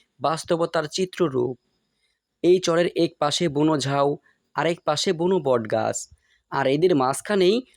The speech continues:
আগাছায় ভরা গাঙের শুকনো অংশটি। এছাড়াও চাষিদের লাঙল লাগা-, লাঙল চালানো,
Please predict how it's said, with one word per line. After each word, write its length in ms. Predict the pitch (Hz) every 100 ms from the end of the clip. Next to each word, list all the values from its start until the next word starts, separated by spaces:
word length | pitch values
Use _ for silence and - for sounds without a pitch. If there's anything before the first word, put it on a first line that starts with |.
| _ -
আগাছায় 440 | 147 165 180 160
ভরা 400 | 143 147 139 202
গাঙের 440 | 147 135 139 139
শুকনো 420 | 139 - 220 208 180
অংশটি। 600 | 131 123 120 - 110 - _ _ _ _ _ _ _ -
এছাড়াও 360 | 175 214 220 208
চাষিদের 540 | - 151 - 190 196
লাঙল 320 | 151 147 165
লাগা-, 480 | 190 180 180 - -
লাঙল 360 | 143 160 180 185
চালানো, 520 | 180 175 175 180